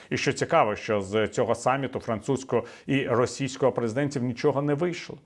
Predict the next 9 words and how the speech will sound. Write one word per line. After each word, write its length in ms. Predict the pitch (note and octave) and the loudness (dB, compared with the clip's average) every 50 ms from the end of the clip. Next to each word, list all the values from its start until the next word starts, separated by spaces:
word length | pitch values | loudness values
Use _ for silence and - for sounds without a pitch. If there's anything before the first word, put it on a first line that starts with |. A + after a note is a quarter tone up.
| _ - - - - | _ -20 -20 -8 -4
Еммануель 760 | B2 A2+ A#2 A#2 A#2+ B2+ C3 C3+ C3 C3 B2+ B2+ B2 B2 B2 | 0 2 2 4 4 4 4 4 2 2 2 4 6 6 6
Макрон, 640 | A#2+ A#2+ A#2 A#2+ - B2 B2 B2+ C3 B2+ B2 B2 B2 A#2+ | 6 2 0 2 4 4 4 4 4 2 -2 -2 0 2
е, 240 | A#2+ A#2+ A#2+ A#2+ A#2+ - - - - - - | 4 4 4 4 2 -2 -14 -16 -18 -14 -4
не 300 | - B2+ C3 C3+ C3 B2 B2+ - - - | 0 4 6 6 6 4 2 -4 -12 -10
добився 560 | A#2 G2 C#3 C3 A#2 D3+ D#3+ - - - A#2 | 2 4 4 4 6 2 0 0 -2 -4 -2
від 140 | G2+ A2 G2+ | 0 0 2
Володимира 420 | G2+ G#2+ A2 G#2 A#2+ A2+ A2 G#2+ | 4 2 4 4 2 2 2 2
Путіна 360 | G#2+ - D#3 D3 - C3+ B2+ - - - - _ _ _ _ _ _ _ _ _ _ _ _ - | 2 0 -4 -2 0 0 0 0 -2 -18 -20 _ _ _ _ _ _ _ _ _ _ _ _ -14
виходу 800 | - - G2 G#2+ G2 B2+ C#3+ - - - A2+ G2 G#2+ G#2+ A2 A2 | -12 -8 -6 0 4 4 4 4 4 0 0 2 4 2 2 2